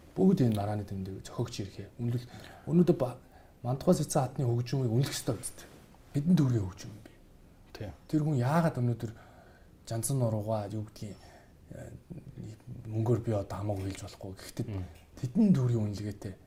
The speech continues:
Speaker 1: хөгжмийн бүтээлүүдээ бүгдийг нь үнэлүүлээд
Speaker 2: Тэгээ том нээлтэн дээр, компанийнхаа нээлтэн дээр нэг тоглолол тэдэг
Speaker 1: Тий.
Speaker 2: Жанцсан нурууг бол өгөх ёстой.
Speaker 1: Өгөх ёстой.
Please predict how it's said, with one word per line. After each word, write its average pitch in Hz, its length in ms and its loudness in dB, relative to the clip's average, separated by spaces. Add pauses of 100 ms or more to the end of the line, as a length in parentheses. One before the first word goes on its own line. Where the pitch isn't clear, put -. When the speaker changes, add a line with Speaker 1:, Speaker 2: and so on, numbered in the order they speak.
(1080)
Speaker 1:
хөгжмийн 113 520 0 (520)
бүтээлүүдээ 104 640 0
бүгдийг 107 340 -2
нь 101 80 -2
үнэлүүлээд 95 540 -8
Speaker 2:
Тэгээ 127 180 -4
том 147 220 4
нээлтэн 151 320 4
дээр, 127 240 8
компанийнхаа 156 500 6
нээлтэн 131 320 4
дээр 123 160 6
нэг 170 160 10
тоглолол 127 540 2
тэдэг - 320 2 (300)
Speaker 1:
Тий. 156 200 6
Speaker 2:
Жанцсан 127 320 2
нурууг 110 160 0
бол 104 160 -4
өгөх - 100 -10
ёстой. 123 140 2
Speaker 1:
Өгөх 131 160 6
ёстой. - 320 -2